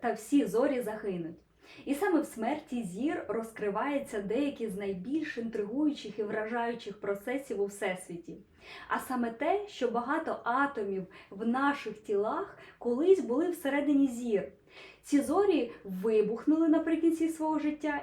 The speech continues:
і викинули цей матеріал назад в простір галактики. У цьому сенсі всі ми буквально створені з переробленого зоряного пилу. У дуже грубому сенсі ви можете уявити сонячну систему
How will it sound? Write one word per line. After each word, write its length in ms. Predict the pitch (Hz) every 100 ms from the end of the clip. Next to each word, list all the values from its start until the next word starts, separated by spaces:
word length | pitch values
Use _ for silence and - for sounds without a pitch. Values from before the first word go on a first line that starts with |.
| -
і 140 | 254
викинули 720 | 233 208 339 349 311 262 254 254 -
цей 160 | 311
матеріал 720 | 269 233 - 240 220 262 359 339
назад 460 | 254 247 254 330
в 120 | -
простір 460 | - 262 330 - 277
галактики. 840 | 262 311 320 226 - 196 180 170 160 - -
У 100 | 233
цьому 360 | - 370 269
сенсі 800 | 247 - 311 392 415 - 202 - -
всі 400 | - - 254 254
ми 340 | 220 214 330
буквально 640 | 330 214 - 233 277 269 214
створені 800 | - - 190 214 330 339 220 202
з 120 | -
переробленого 1300 | - 240 226 226 196 196 240 262 285 311 330 330 339 - -
зоряного 680 | 202 214 233 226 220 220 214
пилу. 480 | 233 208 185 170 - _ _ _ _ _ _ _ _ _ _ _ _ -
У 80 | -
дуже 280 | 427 392 311
грубому 540 | 269 302 226 220 220
сенсі 460 | - 403 508 - 247
ви 140 | 330
можете 440 | 330 277 302 -
уявити 580 | 214 214 208 277 285 220
сонячну 580 | 214 240 233 208 - 202
систему 600 | 196 202 - 285 370 415